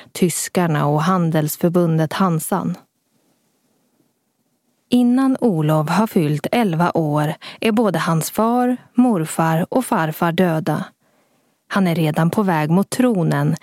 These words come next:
i både Norge och Danmark. Men för att kunna skapa en riktigt stark union behöver den nu tjugosjuåriga änkan Margareta ha med sig svenskarna också.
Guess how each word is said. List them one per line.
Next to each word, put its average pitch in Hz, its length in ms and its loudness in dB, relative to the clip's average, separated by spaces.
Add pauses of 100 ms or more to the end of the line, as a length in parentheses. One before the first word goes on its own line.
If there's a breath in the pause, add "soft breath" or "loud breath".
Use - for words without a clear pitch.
(160 loud breath)
i 233 100 0
både 180 260 0
Norge 208 640 2 (120)
och 247 160 0
Danmark. 156 800 -4 (680 loud breath)
Men 220 120 0
för 233 100 0
att 226 120 -2
kunna 233 260 2
skapa 202 460 -2
en 165 140 2
riktigt 240 480 0
stark 151 640 -2
union 160 580 2 (320 loud breath)
behöver 208 440 0
den 151 300 2
nu 226 240 4
tjugosjuåriga 170 920 0
änkan 165 520 0
Margareta 180 840 0 (280 loud breath)
ha 254 140 0
med 160 240 0
sig 165 180 0
svenskarna 233 760 0
också. - 380 -6